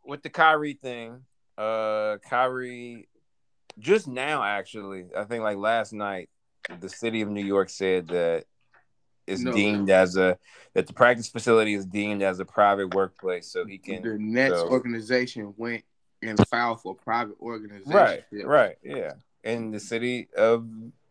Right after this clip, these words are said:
Speaker 2: Some
Speaker 1: York.
Speaker 2: shit I would have never thought they would do just for one player.
Speaker 1: Deem them.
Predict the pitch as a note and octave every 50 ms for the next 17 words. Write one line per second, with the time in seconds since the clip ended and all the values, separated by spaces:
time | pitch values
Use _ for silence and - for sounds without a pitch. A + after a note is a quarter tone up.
0 | _ _ G#2+ A2+ B2 B2+ A#2+ A#2+ A2 A2 A2+ A#2 A#2 B2+ D3+ D#3+ D3+ C#3+ B2+ B2
1 | A#2+ A2+ A#2 B2 C#3 D3 C#3 C#3 C#3 _ C#3+ D3+ D3 C#3 - C#3 C#3 B2+ A#2 A2
2 | G#2+ C3+ D3 D#3+ C#3+ B2+ B2+ C3 - - A#2+ A2+ G#2+ A#2+ B2+ B2 A#2+ - B2 C3
3 | B2+ A2 G2 - _ _ _ _ _ - A2+ C#3+ E3+ E3+ C3 F2+ D2+ B1 B1+